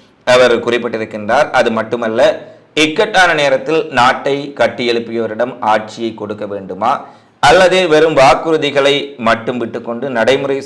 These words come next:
சாத்தியமற்ற விடயங்களை பேசிக்கொண்டிருப்பவர்களிடம் ஆட்சி ஒப்படைப்பதா என்பது குறித்து மக்கள் தான் தீர்மானிக்க வேண்டும் என்ற ஒரு கருத்தை, ஏ, ரணில் விக்ரமசிங்கே நேற்றைய தினம் சிங்கள ஊடகம் ஒன்றுக்கு வழங்கியிருக்கக்கூடிய செவியிலே குறிப்பிட்டிருக்கின்றார்.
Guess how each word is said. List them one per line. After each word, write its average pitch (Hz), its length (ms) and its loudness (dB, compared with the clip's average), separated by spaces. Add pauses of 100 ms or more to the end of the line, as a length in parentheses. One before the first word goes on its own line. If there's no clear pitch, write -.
சாத்தியமற்ற 113 640 -2
விடயங்களை 107 520 -4 (460)
பேசிக்கொண்டிருப்பவர்களிடம் 131 1300 0 (240)
ஆட்சி 113 360 0
ஒப்படைப்பதா 113 560 -4
என்பது 104 260 -6
குறித்து 107 240 -12
மக்கள் 113 340 -6
தான் 107 180 -6
தீர்மானிக்க 104 500 -10
வேண்டும் 98 380 -10
என்ற 101 200 -10
ஒரு 95 120 -8
கருத்தை, 104 400 -6 (640)
ஏ, 117 140 2
ரணில் 151 340 2
விக்ரமசிங்கே 120 560 -4
நேற்றைய 131 340 -2
தினம் 135 220 -6
சிங்கள 160 420 0
ஊடகம் 113 360 -4
ஒன்றுக்கு 110 480 -6
வழங்கியிருக்கக்கூடிய 104 680 -8 (120)
செவியிலே 104 360 -8
குறிப்பிட்டிருக்கின்றார். 98 840 -6